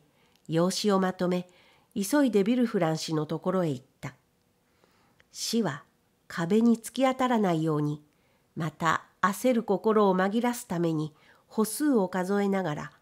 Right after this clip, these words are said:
部屋を端から端へ行き来していた。 遅かったな。 手紙が長くて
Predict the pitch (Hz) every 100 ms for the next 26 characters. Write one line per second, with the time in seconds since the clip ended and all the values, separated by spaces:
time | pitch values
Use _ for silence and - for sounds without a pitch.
0 | _ _ _ _ _ 165 165 196 185 156
1 | - 175 - - 240 240 226 - 240 220
2 | 214 233 - - - - 123 127 - -
3 | _ _ _ _ _ _ _ _ _ _
4 | _ _ _ _ _ 185 202 - 208 -
5 | 147 - - 156 190 156 - _ _ _
6 | _ _ _ _ _ _ _ _ _ _
7 | - 320 320 339 349 370 381 403 381 -
8 | 294 294